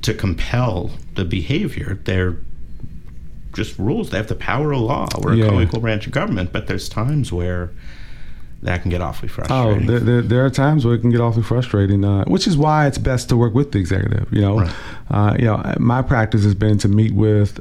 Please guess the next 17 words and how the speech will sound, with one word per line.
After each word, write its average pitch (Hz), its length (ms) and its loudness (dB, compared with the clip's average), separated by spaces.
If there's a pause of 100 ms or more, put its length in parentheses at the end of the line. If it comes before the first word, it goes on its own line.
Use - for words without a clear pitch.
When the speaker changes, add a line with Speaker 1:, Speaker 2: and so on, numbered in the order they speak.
Speaker 2:
uh, 98 500 0
the 107 220 0
mayor, 104 480 4 (460)
uh, 98 240 2
and 107 100 2
I've, 110 280 0
I've 104 360 0 (180)
been 113 160 4
in 110 80 4
the 101 80 4
council 107 320 2
for 104 140 2
six 98 280 0
years, 104 220 4
and 104 100 4
so 101 380 2
I've, - 340 0